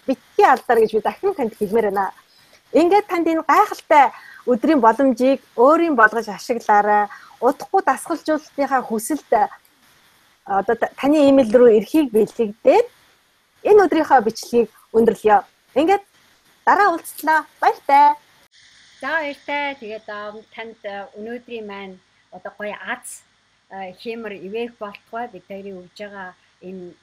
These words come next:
Speaker 2: энэ гайхамшигтай боломжийг та одоо яг шүүрээд аваарай гэж бодож байна. Тэгэхээр дөнгөж сайн манай Намагийн хэлсэн гурван алхмыг хийгээрэй. Нэгдүгээр, нэгдүгээр тэр маань юу вэ гэхээр, ма, энэ доор, энэ яг энэ видеоны доор байж байгаа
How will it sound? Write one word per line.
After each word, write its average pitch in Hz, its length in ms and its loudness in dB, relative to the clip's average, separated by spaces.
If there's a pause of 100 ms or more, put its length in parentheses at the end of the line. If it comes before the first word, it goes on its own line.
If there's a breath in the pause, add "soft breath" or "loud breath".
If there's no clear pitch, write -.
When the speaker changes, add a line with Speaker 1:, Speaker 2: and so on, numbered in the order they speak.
Speaker 2:
энэ 214 160 -20
гайхамшигтай 196 560 -20
боломжийг 208 480 -20
та 185 160 -20
одоо 180 220 -18 (180)
яг 185 160 -20
шүүрээд 196 360 -20
аваарай 190 320 -14
гэж 196 120 -20
бодож 202 200 -20
байна. 285 200 -18
Тэгэхээр 196 260 -18 (260)
дөнгөж 220 260 -18
сайн 190 160 -18
манай 180 220 -18
Намагийн 190 480 -16
хэлсэн 233 280 -20
гурван 208 400 -16
алхмыг - 300 -20
хийгээрэй. 208 420 -14
Нэгдүгээр, 190 540 -10 (640)
нэгдүгээр 240 400 -14
тэр 220 160 -12
маань 220 240 -14
юу 214 80 -10
вэ 208 160 -12
гэхээр, 226 300 -12 (420)
ма, 175 120 -20 (140)
энэ 196 220 -14
доор, 196 320 -14
энэ 196 280 -18
яг 226 120 -18
энэ 208 160 -16
видеоны 196 440 -16 (120)
доор 190 320 -16
байж 180 240 -16
байгаа 208 240 -16